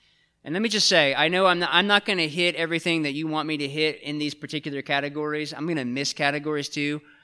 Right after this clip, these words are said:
Um, you can send me emails about it. If you wanna complain, I'll probably delete it right away, um, file it away in, in my trash can. But, uh,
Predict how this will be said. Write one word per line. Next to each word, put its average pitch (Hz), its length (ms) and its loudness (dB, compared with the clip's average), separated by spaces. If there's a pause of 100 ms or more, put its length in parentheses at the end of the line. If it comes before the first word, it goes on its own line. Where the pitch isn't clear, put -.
(260)
Um, 127 380 -4 (160)
you 185 100 -10
can 175 140 0
send 175 240 0
me 165 280 0
emails 175 580 0
about 160 240 0
it. - 20 2
If 147 100 -2
you 160 80 -4
wanna 156 160 -2
complain, 151 380 -4
I'll 131 80 -4
probably 139 280 -2
delete 135 280 -6
it 131 80 -6
right 139 180 -2
away, 139 380 -2 (300)
um, 131 600 -2 (200)
file 147 300 2
it 143 100 -2
away 139 340 0
in, 131 140 -6
in 131 100 -8
my 131 140 -4
trash 139 320 -2
can. 147 400 -6
But, 156 180 4
uh, 139 260 2